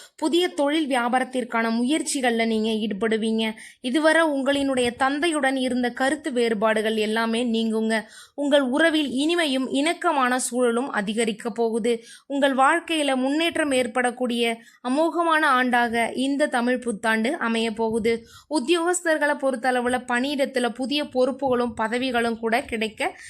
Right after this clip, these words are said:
வாய்ப்பு இருக்குதுங்க. உங்களு-, உங்களினுடைய ஆரோக்கியத்தை பொறுத்தளவுல மன அமைதியோட ரொம்பவே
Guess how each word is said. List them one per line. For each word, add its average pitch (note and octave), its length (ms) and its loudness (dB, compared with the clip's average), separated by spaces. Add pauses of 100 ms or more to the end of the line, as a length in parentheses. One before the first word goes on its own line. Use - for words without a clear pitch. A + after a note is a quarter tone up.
(140)
வாய்ப்பு A#3+ 380 0
இருக்குதுங்க. A3+ 680 -2 (220)
உங்களு-, D4 340 -2 (1300)
உங்களினுடைய D4+ 600 4
ஆரோக்கியத்தை C#4+ 800 2
பொறுத்தளவுல A3+ 720 2 (260)
மன C#4+ 480 4 (220)
அமைதியோட A#3 920 4 (200)
ரொம்பவே C#4 460 4